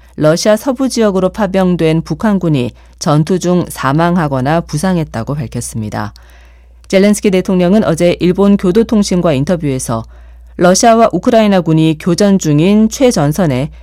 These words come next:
더 많은 북한군이 투입될 것으로 예상된다며 이같이 말했습니다. 젤렌스키 대통령은 구체적인 북한군 사상자 수는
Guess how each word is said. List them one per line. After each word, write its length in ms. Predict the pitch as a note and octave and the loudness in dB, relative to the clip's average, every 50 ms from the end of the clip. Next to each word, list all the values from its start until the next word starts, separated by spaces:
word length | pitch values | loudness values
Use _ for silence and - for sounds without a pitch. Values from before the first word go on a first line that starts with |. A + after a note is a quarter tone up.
| - - | -10 -2
더 180 | - F#3 G3+ | 0 2 2
많은 320 | F#3 E3+ B2+ C#3 D#3+ F#3+ F#3+ | 2 2 2 2 2 0 0
북한군이 680 | - E3 - - G3 F#3+ F3 D#3 D3+ E3+ G#3+ A3 A3 | -2 -4 -2 -2 -2 0 0 0 0 0 0 0 -2
투입될 560 | - - B3 A#3 A3+ - - - F#3+ F#3+ F#3+ | -4 -2 -2 -2 -2 -6 -6 -2 -2 -2 -2
것으로 460 | F#3 - C3+ C#3+ - - D3+ F3 F#3 | -2 -4 -6 -6 -4 -4 -2 -2 0
예상된다며 880 | D#3+ B2 B2+ - E3 E3 D#3+ D3 C#3 C3+ B2 - A2+ A2+ A#2+ C3+ E3 F3 | 0 -2 -2 -2 -2 -2 -2 -2 -4 -4 -4 -4 -4 -4 -2 -2 -2 -2
이같이 340 | - - - C3 - - C#3+ | -2 -4 -6 -6 -6 -6 -6
말했습니다. 720 | A#2+ G#2+ A#2+ A#2 - - - A#2+ G#2+ G#2+ - G#2+ G#2+ G#2 - - - - - - - - - - - - - - - - - | -6 -6 -8 -8 -10 -10 -10 -10 -10 -8 -8 -8 -8 -8 -12 -18 -20 -20 -20 -20 -20 -20 -20 -20 -20 -20 -20 -20 -20 -14 -4
젤렌스키 400 | - G#3 G#3 A3+ A#3 - - A3+ | 0 2 4 4 2 2 0 0
대통령은 600 | G3+ G#3 G3+ A3 G3+ F#3 E3+ E3 F#3 G#3 A3+ A3+ A#3 - | 0 0 0 0 0 2 2 2 4 4 4 4 2 0
구체적인 680 | - - F#3 - B3 G#3+ A3+ G#3+ F#3 G#3 G#3 G#3 E3+ A2 | -4 -6 -2 0 0 0 0 0 2 2 2 2 0 -2
북한군 520 | - - F#3 - A#3 G#3+ G#3+ G3 G#3+ G#3+ G#3+ | -4 -6 -4 -2 0 0 0 2 2 0 0
사상자 640 | - - - C3+ D3 - G3 F#3 F#3 F3+ F3+ E3+ E3+ | 0 -2 -4 -4 -2 -2 -2 0 0 0 0 0 0
수는 460 | E3+ - - F3+ F3 F3 G3+ A3 A3 | 0 -4 -4 -2 0 0 2 2 0